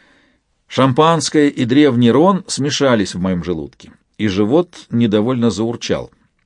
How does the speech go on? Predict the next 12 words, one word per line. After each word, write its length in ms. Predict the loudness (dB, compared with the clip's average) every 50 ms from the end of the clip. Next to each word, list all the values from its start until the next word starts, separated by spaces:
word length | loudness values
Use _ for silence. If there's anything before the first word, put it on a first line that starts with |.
| _ _ _ _ _ _ _
Через 320 | -8 -4 -4 -4 -4 -6
секунду 380 | -10 -10 -8 -6 -6 -4 -6 -4
последовал 680 | -4 -6 -6 -4 -6 -4 -4 0 0 0 0 -2 -4 _
острый 440 | -2 0 0 0 -2 -4 -4 -4 -4
приступ 440 | -4 -4 -6 -6 -6 -8 -10 -10 -6
гастрита. 600 | -6 -6 -6 -6 -6 -6 -6 -4 -4 -6 -8 -8 _ _ _ _ _ _ _ _ _ _ _ _ _ _ _ _ _ _ _
Анжелина 520 | -16 -14 -8 -6 -4 -2 0 0 0 0
права, 680 | 0 -2 -2 -2 -2 -2 -2 -2 -2 -2 -2 -4 -6
пора 420 | -6 -4 -4 -2 0 0 0 -2 -2
в 80 | -2
общество 500 | -2 -2 -4 -4 -8 -8 -8 -6 -8 -6
трезвенников, 920 | -4 -2 0 0 0 0 -2 -4 -6 -8 -8 -10 -12 -14 -14 -16 -20 -20